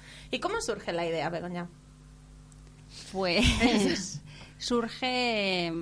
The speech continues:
Speaker 2: vamos, siempre quise emprender, siempre tuve el gusanillo de montar una empresa, entonces pues empiezas a barajar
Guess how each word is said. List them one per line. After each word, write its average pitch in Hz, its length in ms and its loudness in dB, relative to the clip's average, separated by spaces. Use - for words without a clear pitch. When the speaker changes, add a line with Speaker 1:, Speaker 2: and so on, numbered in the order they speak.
Speaker 2:
vamos, 180 280 -2
siempre 196 580 0
quise 190 540 -2
emprender, 185 560 -2
siempre 196 260 -6
tuve 185 140 -6
el 180 60 -4
gusanillo 202 520 -2
de 214 60 -4
montar 185 280 -2
una 175 140 0
empresa, 233 480 -2
entonces 190 380 -6
pues 175 260 -8
empiezas 175 440 -8
a 170 140 -4
barajar 170 680 -4